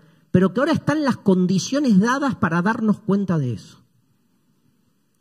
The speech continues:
¿Y a quién le agradece Bátimo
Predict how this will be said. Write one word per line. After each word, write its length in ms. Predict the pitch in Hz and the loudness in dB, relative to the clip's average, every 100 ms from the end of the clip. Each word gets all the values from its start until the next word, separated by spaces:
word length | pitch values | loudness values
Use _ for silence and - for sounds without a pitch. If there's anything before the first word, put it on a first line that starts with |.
| _ _ _ _ | _ _ _ _
¿Y 160 | 165 220 | 2 2
a 80 | |
quién 400 | 226 - 339 370 | 2 0 2 2
le 60 | 330 | 2
agradece 880 | 240 208 202 202 294 330 - 220 175 | 2 2 2 2 2 0 0 2 4
Bátimo 960 | 226 302 - 240 226 170 135 113 - | 4 0 -2 -6 -2 0 -2 -4 -10